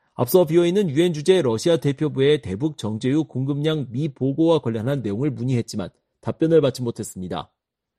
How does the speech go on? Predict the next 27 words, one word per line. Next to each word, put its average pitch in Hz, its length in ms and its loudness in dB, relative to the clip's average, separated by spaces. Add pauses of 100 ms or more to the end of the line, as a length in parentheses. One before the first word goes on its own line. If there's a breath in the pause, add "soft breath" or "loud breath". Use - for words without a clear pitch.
(260)
러시아는 165 420 2
대북 139 360 0
제재를 170 440 2
위반하지 151 460 -2
않았다는 143 460 -2
입장을 120 340 -2
유지하고 113 380 -2
있습니다. 92 520 -8 (560)
안나 147 320 4
에브스티그니바 143 880 0
유엔 131 260 -2
주재 131 280 4
러시아 113 360 0
차석 151 380 -4
대사는 123 500 -4
지난 147 300 0
오월 139 340 4
유엔 127 220 0
안보리 143 360 -2
회의에서 107 480 -4 (480)
러시아와 156 460 4
북한 165 360 -6
간 170 160 0
협력은 143 600 -2
전적으로 127 600 2
건설적이고 127 800 0
합법적이라며 123 840 -4